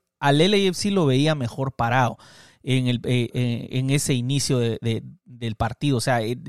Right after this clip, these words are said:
todos esos primeros minutos, a pesar de que uno puede decir que como ellos están buscando, eh,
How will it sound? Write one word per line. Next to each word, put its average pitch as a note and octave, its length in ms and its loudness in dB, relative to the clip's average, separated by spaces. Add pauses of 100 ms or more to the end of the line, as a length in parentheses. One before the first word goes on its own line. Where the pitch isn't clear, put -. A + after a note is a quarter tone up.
(320)
todos G3 300 8
esos G3 240 2
primeros F3 360 2
minutos, F3 500 0
a C#3 80 2
pesar E3 360 2
de E3+ 140 -2
que B2 380 -2
uno D#3 280 0
puede D#3+ 180 4
decir D3+ 240 0
que C#3+ 120 -4
como B2 320 -2
ellos D3 220 2
están D3 300 0
buscando, D3 680 2
eh, A2+ 200 -2